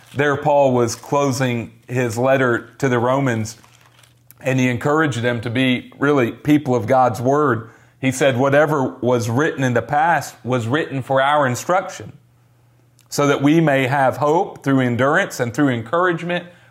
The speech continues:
from the Scriptures." Get what Paul is saying. All the things that were written in the Old Testament serve as examples for us. The Old Testament and the Word of God is an instruction book for us that teaches us how to live the Christian life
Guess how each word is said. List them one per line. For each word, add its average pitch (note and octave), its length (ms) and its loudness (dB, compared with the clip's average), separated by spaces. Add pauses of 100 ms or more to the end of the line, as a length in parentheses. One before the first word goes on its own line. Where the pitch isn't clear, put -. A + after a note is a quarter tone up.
(100)
from D3+ 720 -2
the C#3 120 -4
Scriptures." - 760 -8 (540)
Get E3+ 180 -2
what F3 180 0
Paul E3 280 2
is C#3+ 80 0
saying. D#3 280 2
All G3 280 2
the F#3+ 100 0
things F3+ 340 0
that D#3+ 120 0
were D3 100 2
written D3 320 0
in C#3+ 100 0
the C#3+ 120 2
Old C#3+ 180 2
Testament C#3+ 580 -4 (320)
serve D#3+ 640 0 (320)
as C#3 240 2
examples C3 760 0
for B2 220 -2
us. - 440 -2 (720)
The D3 120 2
Old E3+ 240 2
Testament D#3+ 580 -4 (380)
and C#3 140 0
the C3+ 80 2
Word D3+ 260 2
of A#2+ 140 -2
God C3 480 2 (140)
is C3 160 -2
an C3+ 120 -2
instruction D3 720 -2
book D3 240 -2
for D3 160 0
us C#3 220 2
that - 220 -6
teaches E3+ 360 -6
us B2+ 160 0
how D3+ 180 4
to C3 100 -2
live C#3+ 320 2
the C#3 100 0
Christian E3 460 -4
life C#3+ 420 2